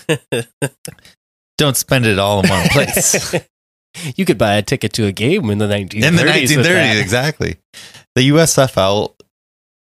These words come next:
Speaker 2: folded soon after this. The N F L, meanwhile, continued to thrive, and the dynasties of the seventies were replaced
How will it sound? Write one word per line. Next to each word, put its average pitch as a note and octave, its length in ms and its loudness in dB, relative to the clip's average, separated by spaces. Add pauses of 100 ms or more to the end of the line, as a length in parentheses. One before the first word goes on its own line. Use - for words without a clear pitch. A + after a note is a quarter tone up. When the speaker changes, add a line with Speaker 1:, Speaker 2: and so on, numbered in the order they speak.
Speaker 2:
folded F#2+ 680 -2
soon G#2+ 460 0
after D2+ 420 -4
this. - 500 -6 (560)
The F#2 140 -2
N F#2+ 140 0
F - 120 -4
L, D3+ 340 2
meanwhile, F#2 460 2
continued D#2 460 -6
to F#2+ 80 -6
thrive, A2+ 640 0
and F2 200 -4
the E2+ 60 -4
dynasties F2 600 -4
of D#2+ 40 -10
the D#2 80 -8
seventies G2 580 0
were F2+ 240 0
replaced E2+ 600 -4